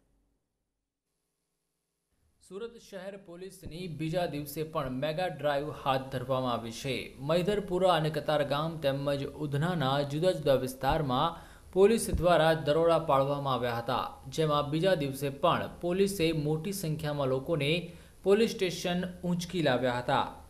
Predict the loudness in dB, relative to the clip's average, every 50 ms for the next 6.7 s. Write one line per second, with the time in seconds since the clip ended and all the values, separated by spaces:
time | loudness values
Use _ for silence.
0 | -20 -20 -20 -20 -20 -10 0 6 6 8 8 6 2 2 6 6 6 6 4 2
1 | 2 4 4 4 4 2 0 -2 -2 -2 0 2 2 4 4 2 2 0 -2 -2
2 | 0 0 0 0 0 -2 -2 -2 -4 -2 -2 -2 -2 -2 -2 -2 -4 -4 -4 -2
3 | -2 -2 -4 -4 -4 -2 0 0 0 0 -2 -4 -4 -4 -4 -6 -10 -8 -8 -8
4 | -8 -8 -10 -12 -16 -12 -6 -4 -2 0 0 0 0 -2 -2 -2 -4 -4 -2 2
5 | 4 4 4 2 2 -2 -6 -6 -2 -2 -2 0 0 -2 -4 -2 -2 0 0 0
6 | 0 0 -2 -2 0 2 2 2 2 0 -2 -4 -8 -14